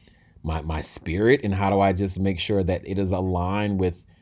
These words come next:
my purpose? So eating better. <laughs> Um, and last question, and this is from somebody from Boston. Shout out, I got a couple of people in Boston that I know. Shout out to Boston. Uh, what's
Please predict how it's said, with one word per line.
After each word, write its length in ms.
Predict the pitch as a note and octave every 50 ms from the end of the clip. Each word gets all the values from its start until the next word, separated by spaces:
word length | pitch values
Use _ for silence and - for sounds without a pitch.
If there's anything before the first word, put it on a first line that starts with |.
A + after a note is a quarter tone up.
| _ - -
my 100 | - F2+
purpose? 720 | E2 - - - B2 D#3 - - G#1+ G1+ - - - - -
So 520 | - - - G2+ F2 E2 D#2+ D2+ - - _ _
eating 360 | - G#3 A3+ A3 G#3+ F#3 C3
better. 380 | A#2 A2 F2+ C#2+ - - - - - _ _ _ _ _ _ - - - -
<laughs> 680 | G3+ F#3 E3+ E3+ - - F#3 A#3 A#3+ A3 D#3+ G#2 - - - - - - - - - - - _ -
Um, 640 | A#2 A#2 A#2 A2+ A2 G#2+ G#2 G2+ G2+ G#2 G#2 G2 G2 - - _ _ _ _ _ _ _ _ _ _ _ _ _ _ _ _ _ _ _ - - -
and 280 | A2 A2 A2 A2 A2
last 300 | A2+ A#2 B2 C3+ C3+ -
question, 600 | - C#3 A#2+ A2+ - - A#2 A2 G#2+ G#2 G2+ - -
and 220 | F#2 F2+ F2 E2
this 180 | G2 B2 - -
is 180 | - F#2+ F2 -
from 240 | - E2+ D#2+ E2
somebody 340 | - - F2 E2+ E2+ E2+ F2+
from 220 | F2 - G#2+ A2 G#2+
Boston. 680 | G2+ G#2+ D3+ G3 G3 - - - - - A1 - - - - - - - _
Shout 200 | - - A2+ A2+
out, 120 | A2+ G#2+
I 40 | G#2+
got 120 | A2 A2 G#2+
a 40 | G2+
couple 180 | - G#2 A2 G2+
of 60 | -
people 240 | G#2 G2 G2+ F#2 F2+
in 80 | F2+
Boston 320 | F2+ F2+ F2+ E2+ - F2 D#2
that 100 | D2 C#2+
I 80 | C#2+
know. 280 | C#2+ C#2+ C2+ C2 E2 - - - - - _ _ _
Shout 220 | - - - F#2+ F#2
out 120 | F2+ F2
to 60 | F2
Boston. 540 | D#2+ E2+ F2 D#2+ D2+ - - C#2 C2+ C2+ - - -
Uh, 260 | G2+ G#2 G#2 G2+ G2+
what's 600 | G2 G2 G2 F#2+ A2+ C#3 D#3 - - - -